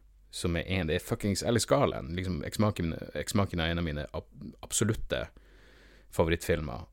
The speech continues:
og, eh, det at han nå har laget en, eh, en ny, ehm, sci-fi-serie som, som visst nok er satt i Silicon Valley, det er, åh, jeg gleder meg nå så inn i helvete. Eh, jeg tror det er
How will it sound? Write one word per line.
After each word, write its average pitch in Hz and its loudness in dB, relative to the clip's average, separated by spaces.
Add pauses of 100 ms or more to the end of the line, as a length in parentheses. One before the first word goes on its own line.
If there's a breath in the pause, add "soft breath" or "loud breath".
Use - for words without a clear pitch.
(100)
og, 82 0
eh, 80 -8
det 95 2
at 90 0
han 85 2
nå 92 4
har 78 0
laget 80 -2
en, 60 -8
eh, 65 -8 (180)
en 80 -8
ny, 82 -2 (1700 soft breath)
ehm, 80 -8 (200)
sci-fi-serie 92 4
som, 87 -2
som 90 0 (640)
visst 95 -2
nok 85 -6
er 90 -2
satt - -2
i 92 -8
Silicon 82 -2
Valley, 82 -2
det 90 -2
er, 78 0
åh, 98 4 (140)
jeg 90 2
gleder 87 2
meg 71 -4
nå 80 -4
så - -6
inn 90 0
i 90 2
helvete. 95 6 (260)
Eh, 87 0
jeg 85 -4
tror 104 2
det - 0
er - -12